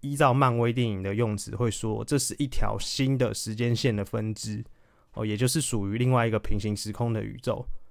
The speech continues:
然后那个没有被我选择到的可能性，又会再形成一个新的现实，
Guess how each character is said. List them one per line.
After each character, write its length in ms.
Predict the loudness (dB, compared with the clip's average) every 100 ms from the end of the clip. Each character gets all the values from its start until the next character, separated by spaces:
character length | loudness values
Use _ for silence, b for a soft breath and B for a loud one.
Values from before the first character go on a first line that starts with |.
| -20 _ _ _
然 140 | 0 4
后 120 | 4
那 120 | 4
个 100 | 4
没 140 | 4
有 120 | 4 2
被 280 | 4 4
我 160 | 4 2
选 260 | 0 -2 -4
择 220 | -6 2
到 180 | 2 2
的 80 |
可 200 | 0 -4
能 160 | -4 -4
性， 260 | -4 -4 2
又 140 | 4
会 120 | 6
再 160 | 6 2
形 300 | 2 -2 -4
成 320 | -4 -4 -6 -10 -18 -12
一 100 | -4
个 160 | -2
新 320 | -2 0 2
的 180 | 2 0
现 280 | 0 0 0
实， 360 | -4 -10 -10